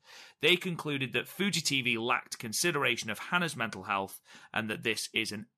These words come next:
ethical issue. Um, however, B P O could not determine if there were human rights violations. Um, that was then continued by saying, um, "B P O could not determine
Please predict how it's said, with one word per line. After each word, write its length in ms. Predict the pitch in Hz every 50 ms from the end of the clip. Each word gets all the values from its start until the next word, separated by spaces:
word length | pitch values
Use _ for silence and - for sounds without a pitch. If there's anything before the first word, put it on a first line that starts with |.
| _ -
ethical 640 | 185 160 - - 143 127 - 107 107 110 101 - _ _ _ _ _ _ _
issue. 380 | 107 107 - - - 107 101 - _ _ _ _ _ _ _ _ _ _
Um, 280 | - - 101 104 - -
however, 460 | - - 127 127 123 120 - 113 110
B 220 | 104 - 135 135 131
P 200 | 135 135 131 113 110
O 240 | 110 110 107 - - _ _ _ _ _
could 220 | - 139 139 135
not 400 | 135 139 160 170 175 185 - 151
determine 680 | 127 147 127 131 - 135 120 113 113 113 110 107 104 101 - _ _ _ _ _ _ _ _
if 300 | 123 120 107 - - - _ -
there 320 | - 123 113 110 107 107
were 160 | 107 110 107
human 640 | 101 - - - - 120 117 113 110 110 104 107 107
rights 460 | 110 107 104 101 101 98 - - - - -
violations. 960 | 113 104 113 107 104 101 98 101 104 101 104 - - - 101 98 95 - - - _ _ _ - - - - _ _
Um, 500 | - 113 113 113 113 110 110 110 110 107 - - _
that 180 | - 120 117 -
was 120 | 113 110
then 200 | - 123 117 113
continued 680 | - 120 117 - - 143 139 131 123 117 113 113 - -
by 400 | 117 110 107 107 107 107 107 104 98
saying, 520 | - - - 113 110 107 107 107 107 104 - - _
um, 360 | 113 113 113 110 107 110 110 107
"B 100 | 156 165
P 180 | 156 - 143 131
O 80 | 131 127
could 180 | - 135 123
not 320 | 135 151 165 180 175 156 143
determine 640 | 151 135 - 139 123 117 110 107 110 120 139